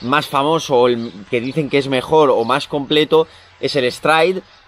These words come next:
Pero bueno, eh, estamos hablando de, de, de un accesorio que vale casi doscientos euros. Entonces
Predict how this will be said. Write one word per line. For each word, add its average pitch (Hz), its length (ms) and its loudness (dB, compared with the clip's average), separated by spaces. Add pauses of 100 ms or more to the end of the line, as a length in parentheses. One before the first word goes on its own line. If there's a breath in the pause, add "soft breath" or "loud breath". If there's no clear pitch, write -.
(120)
Pero 127 160 2
bueno, 127 320 0
eh, 110 440 -2
estamos 120 280 -8
hablando 127 560 2 (240 loud breath)
de, 123 840 2 (100)
de, 120 240 -2
de 113 180 -6
un 123 100 -2
accesorio 139 520 0
que 135 100 0
vale 131 440 2
casi 123 440 -4
doscientos 117 520 -6
euros. 131 240 2
Entonces 110 440 -2